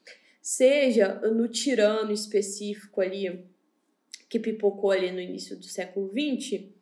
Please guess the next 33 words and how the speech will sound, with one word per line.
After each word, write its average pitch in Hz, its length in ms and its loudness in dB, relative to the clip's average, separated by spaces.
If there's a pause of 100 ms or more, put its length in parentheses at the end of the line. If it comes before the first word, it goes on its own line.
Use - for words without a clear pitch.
(380)
o - 60 -20
fato 247 220 -4
é 254 80 0
que - 340 -6
o, 262 60 -4 (320)
o, - 400 -10
o 202 100 -14
poder, 240 760 0 (300)
ah, 185 240 -2
concentrado 214 680 -4
na 214 140 -2
mão 202 540 -4 (100)
dessa 196 300 -2
autoridade 208 640 -4 (380)
será 262 540 0
visto 226 280 -8
com 254 160 -4
bons 277 280 0
olhos. 185 360 -2
E 240 40 -10
quanto 277 340 -10
mais 254 260 -4
poder, 226 440 -2
melhor, 233 580 -4 (400)
porque 302 240 -6
aí 262 140 0
eu 294 160 -4
posso 208 360 -2
redistribuir 262 1120 -2
as 262 240 -6
peças 208 520 -4
do 196 120 -6
xadrez 214 680 -6